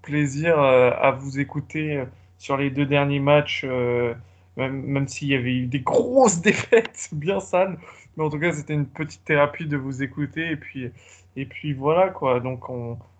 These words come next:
on est focus, euh, surtout sur l'avenir, même plus sur la saison, parce que c'est vrai que ce, ce un sept qui se profile, euh, n'engage rien de bon. Et donc, euh, donc voilà, pourquoi pas regarder un peu plus de college football, euh,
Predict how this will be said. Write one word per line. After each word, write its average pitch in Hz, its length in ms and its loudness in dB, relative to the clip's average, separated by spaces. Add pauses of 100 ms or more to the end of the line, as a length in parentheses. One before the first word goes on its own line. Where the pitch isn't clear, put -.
on 139 160 -6
est 139 60 -4
focus, - 680 -12
euh, 117 180 -6 (340)
surtout 165 320 -6
sur 156 280 0
l'avenir, 147 540 2
même 135 200 -4
plus 147 260 -12
sur 147 180 -2
la 135 120 0
saison, 160 580 -6
parce - 160 -12
que - 80 -16
c'est - 180 -14
vrai 127 200 -4
que - 160 -20 (560)
ce, 123 320 -6
ce 131 500 -4
un 151 140 2
sept 156 360 0
qui - 160 -18
se - 100 -14
profile, 147 540 -8
euh, 135 160 -2 (440)
n'engage 143 520 4
rien 135 360 2
de 143 60 0
bon. 156 300 -2
Et 143 120 0
donc, 127 280 -6
euh, 123 200 -6
donc 143 200 -4
voilà, 123 240 0
pourquoi 131 380 -6
pas 143 120 4
regarder 127 500 -4 (260)
un 147 80 2
peu 156 100 2
plus 151 220 -6
de 147 80 -2
college 151 380 0
football, 160 580 0
euh, 131 220 4